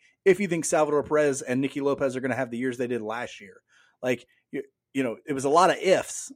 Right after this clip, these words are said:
And I'm like, "You guys are expecting all those things to go <laughs> right? Like, that's not gonna happen." And so I, I, you know,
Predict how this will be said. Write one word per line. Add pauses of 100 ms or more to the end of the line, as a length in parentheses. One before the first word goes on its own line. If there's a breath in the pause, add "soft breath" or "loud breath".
And
I'm
like,
"You
guys
are
expecting
all
those
things
to
go
<laughs>
right?
Like,
that's
not
gonna
happen." (400 soft breath)
And
so
I,
I, (340)
you
know,